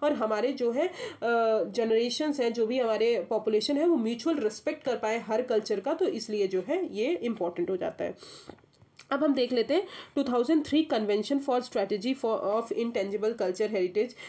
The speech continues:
तो इसके पाँच, चार गोल हैं। सबसे पहले सेफगार्ड हमको प्रोवाइड करना है,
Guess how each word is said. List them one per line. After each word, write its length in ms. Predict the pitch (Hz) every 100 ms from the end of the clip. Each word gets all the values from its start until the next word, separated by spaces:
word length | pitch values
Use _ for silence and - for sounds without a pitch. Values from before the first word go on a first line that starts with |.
| -
तो 60 | 254
इसके 200 | 247 320
पाँच, 380 | 320 233 226 226
चार 380 | - 240 247
गोल 220 | 277 220 208
हैं। 140 | 247
सबसे 280 | 285 233 262
पहले 240 | 254 254
सेफगार्ड 540 | 285 240 208 185 226 240
हमको 220 | 247 233 240
प्रोवाइड 360 | 247 226 233
करना 220 | 247 214
है, 220 | 233 269